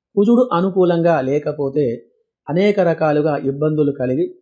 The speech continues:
అధికమైనటువంటి యొక్క మనశ్శాంతి లేకుండా ఉంటారు. కావున ఈ రాశి వారికి గ్రహచార గోచారములో కుజ మరియు చంద్రగ్రహముల యొక్క గ్రహయోగం వలన అత్యంత శుభ ఫలితాలు కలిగి ఉన్నాయి.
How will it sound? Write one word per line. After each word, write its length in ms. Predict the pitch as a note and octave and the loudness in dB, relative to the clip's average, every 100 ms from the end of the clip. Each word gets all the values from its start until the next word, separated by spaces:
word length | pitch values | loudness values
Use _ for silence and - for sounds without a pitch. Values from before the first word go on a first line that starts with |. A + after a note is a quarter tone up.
| _ _ _ _ C3 | _ _ _ _ -2
అధికమైనటువంటి 840 | E3 G3+ G#3 F#3+ F3+ E3+ E3+ D#3 | 0 2 0 0 0 0 -2 0
యొక్క 180 | D3+ D3+ | 0 0
మనశ్శాంతి 760 | C3 C3+ D3 E3 - D3+ C#3+ C3+ | -2 0 0 0 -2 -2 0 0
లేకుండా 420 | C3+ B2+ C3 D#3 | 0 -2 -2 -2
ఉంటారు. 420 | C3+ C3 B2+ B2+ - _ _ _ _ - | -2 -2 -2 -4 -8 _ _ _ _ -2
కావున 380 | B2+ C3 E3 - _ _ - | 0 2 0 -4 _ _ 0
ఈ 120 | E3+ | 2
రాశి 340 | G3+ G3 F3+ E3+ | 4 4 2 2
వారికి 440 | D#3+ C#3 C3 - - - | 2 0 -2 -8 -6 0
గ్రహచార 460 | C#3+ F#3 F#3+ F#3 | 2 2 2 2
గోచారములో 840 | F3+ C3+ C#3+ D3+ C#3+ C#3 C#3 D3 A2 _ _ - | 0 0 0 0 -2 0 -2 -2 -6 _ _ 0
కుజ 160 | G3 | 4
మరియు 380 | A#3 G#3 G3 F#3+ | 4 6 6 6
చంద్రగ్రహముల 840 | F3+ E3 E3 F#3 E3+ F3+ D#3 F3 E3 | 4 2 2 2 2 0 2 2 2
యొక్క 280 | D#3 D3 D#3+ A#2 - B2 C3+ | 2 2 -2 -4 -6 -6 -2
గ్రహయోగం 600 | C3+ F3 D#3+ D#3+ D#3 C#3+ | 0 0 2 0 0 -4
వలన 320 | B2+ C#3 F#3+ - _ _ _ _ - | -4 -4 -6 -12 _ _ _ _ -14
అత్యంత 600 | C3+ - G#3 G3 E3+ C#3+ - - | -8 -2 0 0 0 -2 -10 -8
శుభ 220 | D#3 D#3+ | -2 0
ఫలితాలు 500 | F3+ D#3+ D#3 D3 D3+ | 0 -2 -2 -4 -4
కలిగి 320 | E3 C3+ C#3+ | -4 -2 -2
ఉన్నాయి. 440 | C#3+ C#3 C3+ B2 | 0 -2 -2 -4